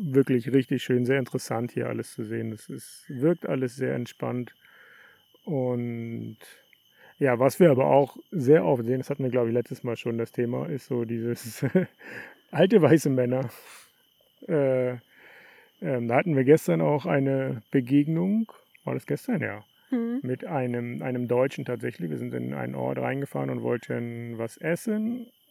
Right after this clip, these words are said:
Speaker 1: und haben da vor einem Lokal gehalten und ja, da saß jemand, hat uns gleich auf Deutsch angesprochen.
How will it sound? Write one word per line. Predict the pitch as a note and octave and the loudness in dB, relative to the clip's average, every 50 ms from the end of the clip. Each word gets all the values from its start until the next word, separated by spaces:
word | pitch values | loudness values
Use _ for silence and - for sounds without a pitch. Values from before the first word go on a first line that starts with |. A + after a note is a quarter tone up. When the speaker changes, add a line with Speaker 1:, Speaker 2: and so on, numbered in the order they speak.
| _ - | _ -10
Speaker 1:
und | G3 D3+ C#3+ C#3+ C#3 C3 | -6 -6 -4 -4 -4 -4
haben | C3 C3 C3+ | -2 -2 -2
da | C3 C3 B2+ | -2 -2 -4
vor | - C3 C3 C#3+ | -4 -6 -6 -6
einem | C3+ B2 B2 B2 B2 B2 B2+ B2+ B2 _ _ _ - - - - - - - - _ _ | -6 -6 -6 -6 -6 -6 -8 -10 -12 _ _ _ -20 -20 -20 -20 -20 -20 -20 -20 _ _
Lokal | - D3 D3+ - - C#3+ D3+ D3+ D#3+ E3+ E3 | -2 -2 0 0 0 2 4 6 6 6 6
gehalten | E3+ E3+ C3+ C3+ D3 D3 D3 D3+ - - E3+ F3 F#3 F#3+ G3 | 4 4 4 6 6 6 6 4 4 4 4 4 4 2 0
und | F3+ E3+ D#3 D#3 D#3 D#3 D#3 D#3+ D3+ C#3+ _ _ - - - - | 2 2 2 2 2 2 0 -2 -4 -6 _ _ -18 -12 -4 -2
ja, | E3 D3 C3+ B2 A#2+ A2+ G#2+ - _ _ - | 0 2 2 0 -2 -4 -8 -14 _ _ -8
da | - C#3 C3 | -4 -2 0
saß | B2 C3+ C3+ C#3 - - | 0 0 0 0 0 -2
jemand, | D3+ D#3 D#3+ C3 | -2 0 0 0
hat | D3+ D3+ | 0 0
uns | E3 C#3+ - | -2 0 2
gleich | D#3+ F#3 G#3 A#3 | 4 4 6 6
auf | A#3 F3+ | 6 6
Deutsch | - F#3+ G3+ A3+ A3 - | 6 6 6 6 6 4
angesprochen. | F#3+ F3 D#3+ D#3+ C3+ - C#3+ D3 D3 C3+ F#3+ A3 B3+ D4+ D#4 D4+ | 4 4 4 4 4 4 2 2 4 4 4 4 4 2 0 -4